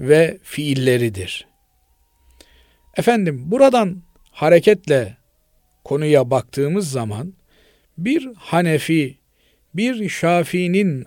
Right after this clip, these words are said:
arkasında namaz kılabilir mi? Kılabilir ve kılacak tabii. Biz aynı ümmetin fertleriyiz. Aynı peygamberin tabileriyiz.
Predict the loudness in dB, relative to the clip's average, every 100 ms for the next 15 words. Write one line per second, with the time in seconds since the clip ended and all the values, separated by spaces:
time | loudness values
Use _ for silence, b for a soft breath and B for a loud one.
0 | -4 -4 -2 -4 -6 -6 -4 -2 -2 -2
1 | -2 -2 0 0 2 0 2 0 -2 -4
2 | -12 _ _ _ _ -10 -2 -2 -2 0
3 | 0 2 0 0 0 4 2 2 -2 0
4 | -2 -10 _ _ _ _ _ _ _ -4
5 | -4 -6 -16 _ _ _ 2 2 2 2
6 | 0 -2 -4 0 2 2 2 2 0 2
7 | -2 -6 -4 -4 -4 -10 -8 -10 -14 -16
8 | -16 -16 -20 b b b b b 2 2
9 | 4 2 0 -2 2 2 4 2 2 2
10 | 2 2 2 -2 -8 -18 -6 -4 -4 -6
11 | -6 -6 -8 -10 -12 -16